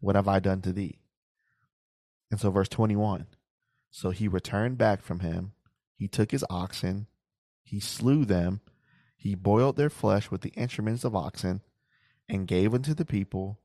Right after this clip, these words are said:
and they ate." Then, then, then he arose, and he went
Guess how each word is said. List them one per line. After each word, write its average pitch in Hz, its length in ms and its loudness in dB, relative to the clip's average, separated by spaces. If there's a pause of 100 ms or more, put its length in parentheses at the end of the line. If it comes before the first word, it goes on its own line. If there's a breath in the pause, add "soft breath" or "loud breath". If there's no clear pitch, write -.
(400)
and 98 160 0
they 98 160 2
ate." - 420 -4 (1040)
Then, 95 180 -2
then, 95 340 -2
then 104 220 -2
he 131 220 0
arose, 113 760 0 (880)
and 98 160 -2
he 87 140 -6
went 95 260 -2